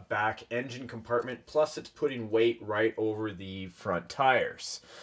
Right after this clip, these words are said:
Still with the room up front. So I'm thinking what I can do is either I can attach the R X eight on an angle, right? Has that stickiness on the back from the packaging. I could put it like that,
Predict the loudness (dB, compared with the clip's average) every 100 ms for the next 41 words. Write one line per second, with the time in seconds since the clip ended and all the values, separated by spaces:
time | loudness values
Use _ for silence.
0 | -18 -18 -20 -20 -20 -20 _ -4 -4 6
1 | 12 12 12 4 0 -4 -4 -2 0 0
2 | -2 -4 -2 0 -2 -2 -2 -2 -4 -6
3 | -4 -2 2 4 4 2 2 2 0 0
4 | -2 -6 -4 2 2 2 -2 -6 -6 -2
5 | 0 0 -4 -2 -2 2 6 6 6 -2
6 | -4 -2 -2 -6 -10 -14 -18 -20 -18 0
7 | 2 2 0 0 0 4 4 4 -2 _
8 | _ _ _ _ -4 0 0 -2 _ -12
9 | -8 -2 -2 -2 -6 -14 -2 -2 -2 -4
10 | -4 -6 -6 -6 -4 -2 2 0 -2 -10
11 | -10 -10 -6 -4 -4 -6 -6 -6 -8 -12
12 | -20 -20 -20 _ _ -10 -8 -8 -2 0
13 | 2 0 -4 -4 0 0 0 -2 -6 -14